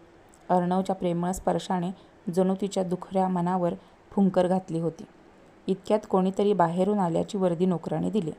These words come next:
स्वरा, अर्णव एकमेकांपासून दूर झाले. एकमेकात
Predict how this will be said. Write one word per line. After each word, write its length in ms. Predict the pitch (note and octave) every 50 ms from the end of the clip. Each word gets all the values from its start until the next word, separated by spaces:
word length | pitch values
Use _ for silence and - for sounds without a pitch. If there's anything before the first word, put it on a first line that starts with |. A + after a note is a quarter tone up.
| - - - - - _ - - - - - - - _ -
स्वरा, 360 | - - F#3+ F#3+ F#3 F#3+ F#3+ G#3
अर्णव 300 | - F#3 F3 E3+ E3+ D#3+ E3 - - -
एकमेकांपासून 920 | G3 F#3+ - - F#3+ F3+ F#3 - F3+ F3+ F3+ F3+ F3+ - - G3 F#3+ F#3+
दूर 240 | F#3 E3+ F#3 F#3 F#3
झाले. 300 | F#3 F3 E3 D#3 - - - - - - - - - - - - - - - -
एकमेकात 520 | F#3 F#3+ F#3+ - F#3 F#3 F#3 - - F#3